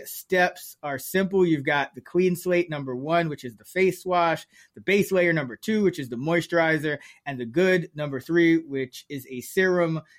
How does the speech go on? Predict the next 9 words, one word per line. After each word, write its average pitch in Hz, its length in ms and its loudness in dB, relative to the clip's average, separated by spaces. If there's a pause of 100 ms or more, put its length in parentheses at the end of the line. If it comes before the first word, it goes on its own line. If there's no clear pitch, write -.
you 139 120 -10
can 143 100 -10
use 135 240 -8
at 180 220 2
night 185 320 0
that 139 140 -10
reduces 139 760 -8 (100)
fine 139 380 -8
lines, 120 500 -10